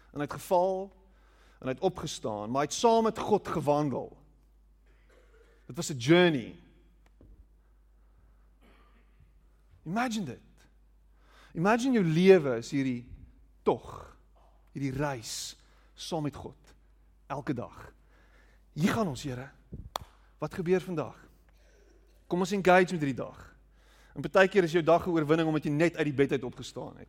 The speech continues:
En is amazing, maar jy het opgestaan. En jy het f-, 'n tree gegee badkamer toe. Jy was daar. En so is dit elke dag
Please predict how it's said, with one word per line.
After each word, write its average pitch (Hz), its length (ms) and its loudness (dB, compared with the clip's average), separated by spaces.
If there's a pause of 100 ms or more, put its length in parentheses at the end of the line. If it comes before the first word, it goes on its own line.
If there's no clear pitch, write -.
En - 100 -12
is 131 120 -10
amazing, 127 400 -2
maar 131 100 -2
jy 131 60 -6
het - 120 -12
opgestaan. - 680 -12 (880)
En 127 80 -10
jy 127 80 -2
het 123 100 -14
f-, - 340 -20
'n 139 80 -6 (120)
tree 170 280 6
gegee 131 440 -4
badkamer 120 640 -6
toe. 117 180 -18 (280)
Jy 131 100 -8
was 117 160 -10
daar. 123 360 -8 (1600)
En 156 100 -10
so 190 360 -2
is 165 300 -4
dit 127 360 -12
elke 156 400 -8
dag 117 480 -12